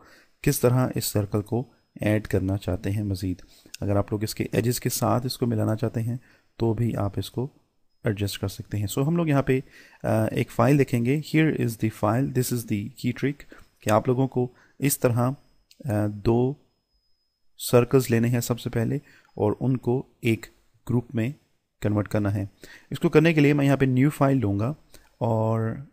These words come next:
it's twelve eighty by seven twenty। आपका जो भी साइज होगा, जिसको आप अचीव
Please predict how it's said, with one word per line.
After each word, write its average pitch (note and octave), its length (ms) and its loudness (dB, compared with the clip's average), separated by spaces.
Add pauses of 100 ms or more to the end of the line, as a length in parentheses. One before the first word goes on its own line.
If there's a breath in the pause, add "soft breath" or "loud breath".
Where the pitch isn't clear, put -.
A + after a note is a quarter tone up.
(160)
it's - 220 -6
twelve C3+ 260 2
eighty B2 180 0
by - 120 -8
seven A#2+ 220 2
twenty। A#2+ 280 -2
आपका A2 280 0
जो A2+ 160 -2
भी B2 120 0
साइज A#2+ 420 0
होगा, G#2 200 -2
जिसको A2 440 -4 (360 loud breath)
आप A2 180 0
अचीव C3 300 -2